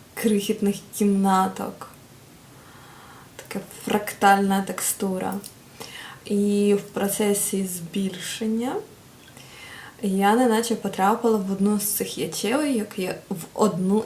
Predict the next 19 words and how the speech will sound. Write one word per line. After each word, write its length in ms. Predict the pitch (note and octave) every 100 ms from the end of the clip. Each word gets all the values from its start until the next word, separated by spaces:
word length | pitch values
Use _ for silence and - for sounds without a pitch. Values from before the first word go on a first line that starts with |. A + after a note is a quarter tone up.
| -
із 260 | G3+ - - - -
кімнат. 440 | G#3 G3+ G3 E3+ D#3+ - - - - - -
Там 240 | G3 G#3 A3
було 200 | A3 G#3+
спочатку 520 | - - G#3 - F#3+
дуже 400 | G3 F#3 F#3+ F#3+
темно, 560 | F#3+ G3+ G#3 B3+ F#4 A#4 - - - - - - - -
потім 600 | - G3 - G3 G3 G3 F#3+ - - -
неначе 500 | G#3+ G#3 G3+ G3 G3
мої 200 | G3+ C4+
очі 340 | C4 B3 C4+ A3+
адаптувалися, 840 | G#3 G#3 G#3 G#3+ F#3+ G#3+ E4+ F4
я 60 | A3
побачила 600 | G3 F#3 F#3+ - F#3+ F#3+ E3
вогонь, 560 | G3 F3+ A#3 E4+ F4 F4 - - - - - -
а, 200 | - G#3
можливо, 540 | G3 G3 F#3+ F#3 F#3
трохи 320 | F3+ F#3+ - -
свічок, 720 | - F#3 - A3 D#4+ F#4